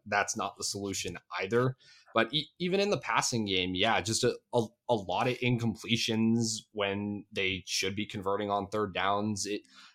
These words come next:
it's just, yeah, it's just tough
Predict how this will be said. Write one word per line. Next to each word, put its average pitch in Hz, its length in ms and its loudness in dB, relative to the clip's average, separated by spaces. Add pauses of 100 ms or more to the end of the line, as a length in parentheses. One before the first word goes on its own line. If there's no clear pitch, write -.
(140)
it's - 400 2
just, 135 340 0
yeah, 185 240 4 (140)
it's - 320 -2 (100)
just 117 380 -2 (160)
tough - 440 -2